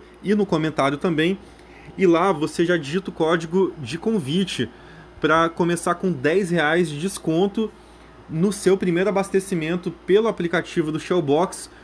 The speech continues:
com valor mínimo de vinte e cinco reais.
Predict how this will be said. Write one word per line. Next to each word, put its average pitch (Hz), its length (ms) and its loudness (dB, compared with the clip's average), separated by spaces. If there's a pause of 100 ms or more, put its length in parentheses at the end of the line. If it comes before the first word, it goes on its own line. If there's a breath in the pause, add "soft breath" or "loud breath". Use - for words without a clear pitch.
(160 loud breath)
com 208 120 0
valor 185 280 2
mínimo 190 360 0
de 170 120 -4
vinte 143 280 -4
e 196 60 -8
cinco 190 280 -4
reais. 135 560 2